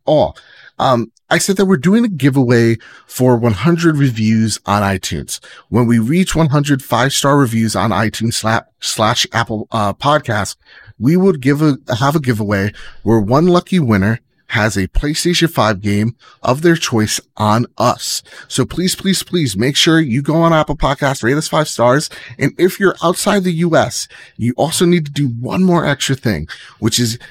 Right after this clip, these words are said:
send us a photo of your review,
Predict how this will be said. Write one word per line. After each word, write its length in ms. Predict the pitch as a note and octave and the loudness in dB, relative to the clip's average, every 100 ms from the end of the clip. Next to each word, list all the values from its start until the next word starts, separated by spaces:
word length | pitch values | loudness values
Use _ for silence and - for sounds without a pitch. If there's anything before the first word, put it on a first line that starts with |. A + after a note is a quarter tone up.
| - | -14
send 360 | - - D#3 F#3 | -6 0 2 2
us 180 | F3 - | 0 -2
a 60 | A#2 | -4
photo 760 | - - C#3 E3 F3 F#3+ G3+ _ _ | -4 -4 0 2 4 2 0 _ _
of 240 | A2 C#3 D3+ | -4 -2 0
your 160 | D3+ | 2
review, 460 | C#3+ C3 G2 D2+ | 4 2 0 -6